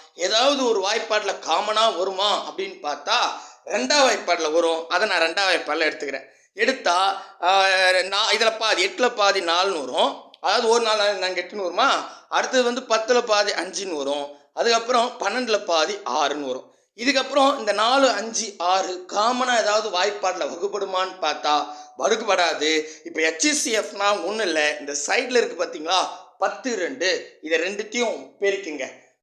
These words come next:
பைத் ரெண்டு இருபது, ஆப்ஷன் ஏ தான் சரியான விடை. இதே மாதிரி நீங்களும் வரக்கூடிய குரூப் ஃபோர் எக்ஸாம்ல கொஸ்டின் பார்த்த அடுத்த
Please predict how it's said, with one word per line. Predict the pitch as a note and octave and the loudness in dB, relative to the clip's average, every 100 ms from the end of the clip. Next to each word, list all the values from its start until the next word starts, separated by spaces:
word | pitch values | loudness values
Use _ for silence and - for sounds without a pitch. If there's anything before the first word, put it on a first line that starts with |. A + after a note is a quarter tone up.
| - | -4
பைத் | G#3+ C4+ - | -2 -2 -2
ரெண்டு | G#3+ G3+ F#3+ F#3 F#3 - | -4 0 0 0 -2 -10
இருபது, | E3 A#3+ B3 F#3 F3 E3+ - | 0 4 4 4 -2 -4 -10
ஆப்ஷன் | - E3+ - - F#3 E3 - - _ _ _ _ _ _ G#3 | -4 -4 -2 -4 -2 -2 -4 -18 _ _ _ _ _ _ 0
ஏ | A3 | 2
தான் | G#3+ G3 G3+ G3 | 2 2 0 -4
சரியான | - F3 E3 D#3+ D#3+ | -4 -4 -2 0 0
விடை. | C#3+ D3 D3 - _ _ | -2 -4 -6 -20 _ _
இதே | _ A3+ C#4 | _ 0 2
மாதிரி | C#4+ A#3+ A3+ B3+ B3+ - | 2 0 0 -2 -6 -10
நீங்களும் | - C4 A#3+ A3 - A#2 | -2 0 0 0 -2 -4
வரக்கூடிய | D3+ A3 G#3+ G3 F3 | 0 0 0 -4 -4
குரூப் | - - G3+ G#3+ - | -6 -8 -4 -4 -2
ஃபோர் | F3+ D3+ | -2 -2
எக்ஸாம்ல | B2+ C#3+ B2+ E3 F3+ B2+ - - _ | -2 -4 -2 -2 0 -2 -8 -20 _
கொஸ்டின் | C#4+ - D#4 C#4 C4+ | 0 4 4 2 0
பார்த்த | A#3+ C4+ B3 G3 | 0 0 0 0
அடுத்த | G#3+ C4 A3 | 0 -2 -4